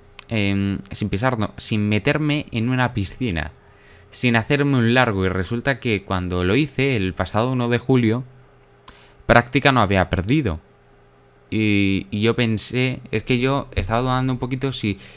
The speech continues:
si podía haberme olvidado de algo, si no, si sí, si no, si sí, si no, en fin. Y el otro día, como dice Wismichu, ¿eh? El otro día, eh, nadando, ¿no? Eh,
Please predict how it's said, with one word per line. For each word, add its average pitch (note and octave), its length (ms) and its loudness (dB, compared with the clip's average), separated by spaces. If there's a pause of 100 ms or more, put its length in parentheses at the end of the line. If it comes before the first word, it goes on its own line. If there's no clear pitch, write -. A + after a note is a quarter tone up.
(260)
si G2+ 260 -2
podía G#2 420 2
haberme G#2 300 2
olvidado G2 540 2
de G2+ 120 4
algo, G2 320 2
si G#2 240 0
no, G2+ 220 0
si A2 160 -4
sí, G#2 240 -2
si A2+ 200 -2
no, G#2 240 -2
si G#2+ 200 -2
sí, G#2 220 -2
si A2+ 180 -2
no, G#2 260 -2 (300)
en F#2 140 -2
fin. F2+ 220 2 (840)
Y G#2+ 400 2
el G#2 140 4
otro D3+ 280 2
día, D3 340 2 (400)
como F#2 120 -2
dice A2 140 0
Wismichu, F#2+ 580 0
¿eh? G#2+ 80 -6 (280)
El A#3+ 120 6
otro A#3 300 8
día, F#3 340 6 (220)
eh, G2+ 260 2
nadando, A2+ 580 4
¿no? A#2+ 200 -2 (360)
Eh, G2 360 0